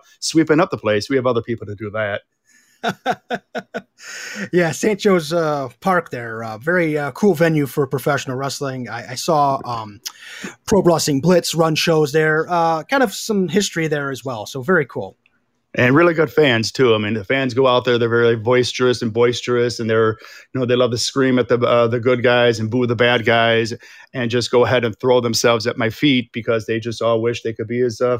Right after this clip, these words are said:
Speaker 1: fabulous as me.
Speaker 2: Have you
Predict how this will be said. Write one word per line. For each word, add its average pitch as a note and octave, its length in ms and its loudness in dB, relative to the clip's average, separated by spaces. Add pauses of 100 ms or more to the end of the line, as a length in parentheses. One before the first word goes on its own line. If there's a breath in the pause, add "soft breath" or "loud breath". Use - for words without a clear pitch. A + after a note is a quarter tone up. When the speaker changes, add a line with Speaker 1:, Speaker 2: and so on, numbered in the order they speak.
Speaker 1:
fabulous B2+ 420 0
as C#3+ 80 -4
me. D#3+ 220 -4 (1700 loud breath)
Speaker 2:
Have F4 180 -2
you A4+ 140 8